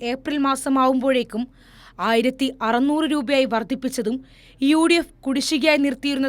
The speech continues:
തുക പൂർണ്ണമായും കൊടുത്തു തീർക്കുകയും ചെയ്തത്. രണ്ടായിരത്തി പതിനാറിൽ പിണറായി വിജയൻ മുഖ്യമന്ത്രിയായി അധികാരമേൽക്കുമ്പോൾ അറുന്നൂറ് രൂപ മാത്രമായിരുന്നത് അഞ്ച് വർഷം കൊണ്ട് ആയിരത്തി അറുന്നൂറ് രൂപയായി.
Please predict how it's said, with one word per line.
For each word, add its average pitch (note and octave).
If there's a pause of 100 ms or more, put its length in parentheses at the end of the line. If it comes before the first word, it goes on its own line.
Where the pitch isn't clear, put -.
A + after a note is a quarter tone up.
തുക B3 (100)
പൂർണ്ണമായും B3
കൊടുത്തു A#3+
തീർക്കുകയും B3
ചെയ്തത്. G3+ (960)
രണ്ടായിരത്തി D#4
പതിനാറിൽ E4+ (160)
പിണറായി D4
വിജയൻ C#4
മുഖ്യമന്ത്രിയായി C#4+
അധികാരമേൽക്കുമ്പോൾ C4 (500)
അറുന്നൂറ് E4+
രൂപ F#4
മാത്രമായിരുന്നത് D4+ (120)
അഞ്ച് B3+
വർഷം C#4
കൊണ്ട് A#3 (100)
ആയിരത്തി B3+
അറുന്നൂറ് C4
രൂപയായി. G3